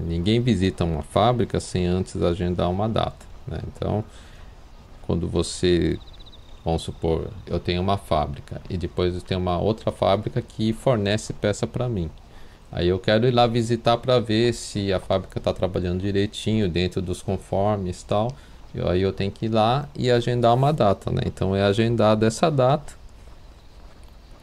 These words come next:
E o que acontece é que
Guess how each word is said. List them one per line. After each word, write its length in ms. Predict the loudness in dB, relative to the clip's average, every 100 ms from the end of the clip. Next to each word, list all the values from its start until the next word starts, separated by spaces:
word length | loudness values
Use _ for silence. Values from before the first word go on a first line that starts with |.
| -20 -20 -12 0
E 420 | 4 4 2 0 -6 -8 0
o 140 | 0
que 140 | 4
acontece 800 | 2 2 0 2 2 2 2 0
é 120 | 0 0
que 460 | -2 -2 0 -2